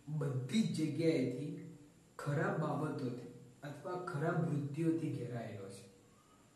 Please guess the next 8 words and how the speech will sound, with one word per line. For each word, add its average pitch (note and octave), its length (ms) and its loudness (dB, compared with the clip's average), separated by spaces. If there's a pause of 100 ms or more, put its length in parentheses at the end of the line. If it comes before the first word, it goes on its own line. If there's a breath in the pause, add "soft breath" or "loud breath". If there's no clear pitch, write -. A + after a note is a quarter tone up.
(640 loud breath)
કેટલાક D#3+ 320 2
ઉદાહરણ C3+ 480 2
જોઈએ. - 420 -4 (300)
સૌથી E3+ 400 2
પહેલા F3 240 0
માણસ E3 520 0
પોતાની E3+ 500 0
અંદર D#3 600 0